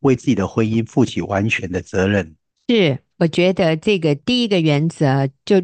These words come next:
Speaker 2: 值得我再强调重复一遍，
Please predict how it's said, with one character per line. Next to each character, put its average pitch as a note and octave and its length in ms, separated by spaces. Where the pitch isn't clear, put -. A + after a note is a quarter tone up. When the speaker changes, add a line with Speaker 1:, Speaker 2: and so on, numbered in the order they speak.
Speaker 2:
值 E3+ 180
得 E3+ 220
我 D#3+ 160
再 E3+ 340
强 D3+ 340
调 E3+ 200
重 C#3 320
复 F3 180
一 D3 140
遍， D3 300